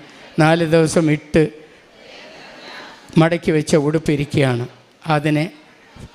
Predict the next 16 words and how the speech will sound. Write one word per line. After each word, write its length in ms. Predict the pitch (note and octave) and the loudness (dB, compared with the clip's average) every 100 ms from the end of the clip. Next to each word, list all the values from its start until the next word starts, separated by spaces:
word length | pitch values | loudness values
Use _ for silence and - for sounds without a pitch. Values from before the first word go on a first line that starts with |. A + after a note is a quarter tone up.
| G#3+ | -2
ഇതുപോലെ 280 | E3+ F3 E3+ - | 2 2 0 2
ഫുൾ 160 | F3+ F3 | 0 2
സ്ലീവാണ്. 460 | F#3 E3 D#3 C3+ C3+ - - - - _ _ _ _ _ _ _ _ _ _ - - G3+ | 0 2 2 -2 -4 -12 -20 -20 -20 _ _ _ _ _ _ _ _ _ _ -14 -2 2
ആ 20 | G3+ - | 2 2
ഷർട്ട് 320 | F#3 A3+ G3+ - | 0 0 -2 0
ഫുൾ 160 | F#3+ F#3 | 0 0
സ്ലീവ്, 200 | G#3 F#3 | 2 2
എൻ്റെ 120 | F#3 F3 | 2 0
മനസ്സിൽ 280 | F3+ F#3+ G#3 E3+ | 0 0 -2 0
പറയാണ്, 300 | E3 E3 D#3+ D#3 | 0 0 0 -2
ഫുൾ 160 | F3 F3 - | 0 0 0
സ്ലീവിൻ്റെ 400 | F#3 F3+ F3 D#3+ | 2 2 2 2
അകത്ത് 280 | E3 D#3+ F3 F3 - - - E3 | 0 2 0 -2 -10 -20 -2 2
ഉടമ്പടി 360 | F3+ E3+ E3+ E3+ | 2 0 -2 0
കാശ് 240 | E3 D#3 F3 | 0 2 2
രൂപം 220 | D#3+ E3 | 2 2